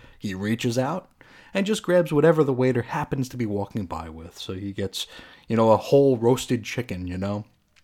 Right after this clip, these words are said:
And, uh, Ollie sees this, uh, realizes that it's a porthole, but decides to go along with it anyway. <laughs> So he reaches his, uh, his hand out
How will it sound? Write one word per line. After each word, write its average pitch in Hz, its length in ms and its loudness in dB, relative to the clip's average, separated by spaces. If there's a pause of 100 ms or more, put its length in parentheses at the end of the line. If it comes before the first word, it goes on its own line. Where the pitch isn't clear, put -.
(460)
And, 113 240 0
uh, 104 240 -2 (600)
Ollie 127 320 2
sees 165 360 0
this, 170 400 0
uh, 120 360 0
realizes 143 580 2
that 127 120 6
it's 127 140 2
a 117 40 4
porthole, 104 520 2
but 120 320 -2
decides - 360 -6
to 202 60 -2
go 175 140 0
along 170 320 2
with 165 160 0
it 165 80 2
anyway. 156 420 -4
<laughs> - 60 -20
So - 320 0
he 175 240 0 (240)
reaches 143 380 -2
his, 165 180 0
uh, 143 200 -2
his 175 200 0
hand 170 260 0
out 151 280 -4